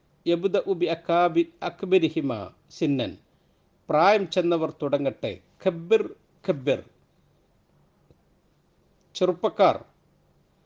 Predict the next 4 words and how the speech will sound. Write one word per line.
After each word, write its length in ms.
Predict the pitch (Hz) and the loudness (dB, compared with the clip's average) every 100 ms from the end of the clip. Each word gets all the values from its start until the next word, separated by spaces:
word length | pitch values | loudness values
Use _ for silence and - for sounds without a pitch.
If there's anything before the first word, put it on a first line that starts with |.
| _ _ - | _ _ -2
പ്രായം 360 | 156 190 202 175 | 2 4 4 0
ചെന്നവർ 680 | 190 175 180 180 165 160 - _ _ _ _ _ _ - | -2 0 2 2 0 -2 -6 _ _ _ _ _ _ 0
പറയുന്നത് 500 | 160 160 160 156 147 | 2 4 2 0 -4
കേൾക്കുകയും 680 | - 160 160 - 131 98 | -2 0 0 0 -4 -4